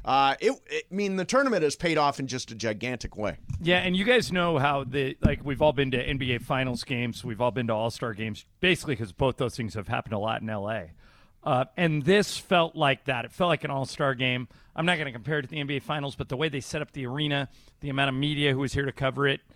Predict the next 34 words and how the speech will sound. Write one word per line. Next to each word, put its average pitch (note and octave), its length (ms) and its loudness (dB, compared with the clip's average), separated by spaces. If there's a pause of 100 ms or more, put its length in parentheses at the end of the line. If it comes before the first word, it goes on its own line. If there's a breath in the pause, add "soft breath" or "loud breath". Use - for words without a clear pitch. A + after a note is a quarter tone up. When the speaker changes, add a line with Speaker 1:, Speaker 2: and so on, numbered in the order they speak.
(340 soft breath)
Speaker 2:
um, B2 600 4 (100)
the C3+ 160 0
way C3+ 500 2
the A2+ 180 -2
whole C#3 260 0
league B2+ 220 0
office B2 420 2
is C3 120 -6
here. C3 240 0
Everybody D#3 520 0
I C3 100 2
know B2 360 -4 (120)
who C#3 120 -6
works B2 320 0
at G2 120 -10
the A2+ 80 -4
league B2 220 0
office A#2+ 440 -2
is A#2 200 -8
in A#2 140 -4
Vegas A2+ 380 0
for - 140 -12
this A#2 200 -12
event. C3 260 -6 (600 soft breath)
So E3 220 2
they D#3 120 4
took G3 240 -2
it G3 120 -4
seriously. D#3 680 0
Obviously, C#3+ 420 -2
LeBron C#3+ 380 0
took D3+ 180 -8
it B2 100 -12
seriously. B2 600 -6